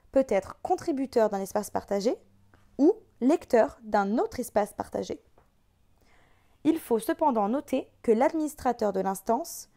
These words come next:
même s'il n'est pas présent dans un espace partagé, peut y avoir accès avec l'onglet Administration. C'est le seul utilisateur à avoir accès à tous les espaces partagés sans forcément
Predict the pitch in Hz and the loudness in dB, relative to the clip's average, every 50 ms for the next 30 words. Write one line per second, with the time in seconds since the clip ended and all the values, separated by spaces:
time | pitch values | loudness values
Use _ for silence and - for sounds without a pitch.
0 | _ _ _ _ - 247 302 370 370 294 - - 269 240 226 214 214 - 220 220 | _ _ _ _ 0 2 2 2 2 0 -2 -4 -4 -2 -2 0 2 2 0 0
1 | - - - 302 254 269 247 220 202 196 190 185 185 - - 208 - - - - | 0 -2 -4 -2 -2 -2 -2 -2 -4 -4 -4 -6 -4 -4 -4 -4 -4 -6 -8 -6
2 | - 196 190 185 175 233 - 466 - _ _ _ _ _ _ _ _ _ - 320 | -4 -4 -2 0 2 0 0 0 -6 _ _ _ _ _ _ _ _ _ 0 2
3 | 339 294 254 226 202 214 226 214 214 208 - - - 240 320 - _ _ _ - | 4 4 4 4 4 2 2 2 0 -2 -4 -4 -4 -4 -4 -4 _ _ _ -4
4 | 220 208 196 196 - - 240 254 285 269 233 226 262 - - _ _ _ _ _ | -2 0 0 -2 -2 -2 -2 0 0 2 2 2 0 0 -2 _ _ _ _ _
5 | _ _ _ _ - - 339 294 320 311 302 269 - - 226 - - - - - | _ _ _ _ 2 2 2 2 2 -2 -4 -4 -4 -6 -6 -6 -6 -10 -14 -14
6 | _ _ _ _ _ _ _ _ _ _ _ _ _ _ _ _ _ _ _ _ | _ _ _ _ _ _ _ _ _ _ _ _ _ _ _ _ _ _ _ _
7 | _ _ _ _ _ - - - 240 226 220 226 226 - 320 311 294 - - 302 | _ _ _ _ _ -10 0 4 4 4 4 2 2 4 4 4 4 4 0 -4
8 | 320 - - 302 277 269 226 240 233 240 220 214 269 - - _ - 208 202 196 | -4 -4 -4 -4 -2 0 0 0 0 0 0 0 0 -2 -6 _ -4 -2 0 2
9 | 196 233 240 233 220 - - - - 233 - - _ _ _ - 202 - - 302 | 2 2 2 0 0 -4 -4 -4 -4 -4 -4 -6 _ _ _ -20 -20 -12 -6 -4
10 | 320 311 247 226 240 - - 185 180 175 - - 254 254 - - 220 208 180 196 | -2 -2 -2 -2 -4 -2 -2 -2 -2 -4 -4 -6 -6 -6 -4 -4 -4 -2 -2 -4
11 | 202 - _ _ _ _ _ _ _ - - - - 349 339 - 277 - - 262 | -4 -6 _ _ _ _ _ _ _ -14 -2 2 2 2 4 2 -2 -4 -2 -2
12 | 233 220 233 - - | 0 0 -2 -4 -6